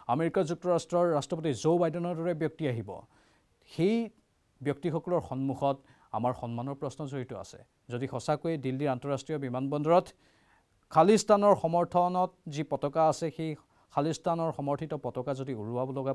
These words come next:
পৰিস্থিতি হয়, সেয়া কেতিয়াও হ'ব দিব নোৱাৰি। সেয়া হ'লেই স্বাভাৱিকতেই নিৰাপত্তাৰ প্ৰশ্নটো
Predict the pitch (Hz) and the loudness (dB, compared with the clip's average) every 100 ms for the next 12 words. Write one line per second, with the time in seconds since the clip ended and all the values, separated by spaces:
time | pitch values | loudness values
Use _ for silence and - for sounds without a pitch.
0 | 147 - - 123 120 127 175 - _ _ | -4 -8 -8 -10 -4 -4 -4 -10 _ _
1 | - 135 131 123 143 123 127 135 143 147 | -4 -4 -4 -4 -4 -2 -4 -4 -2 -2
2 | 160 151 139 131 127 180 202 _ - 135 | -4 -2 -4 -2 -4 -4 -6 _ -6 -2
3 | 139 160 170 175 147 127 139 151 - 143 | 0 -2 -2 -2 -2 -2 -2 -4 -4 -4
4 | 113 - 113 | -4 -8 -10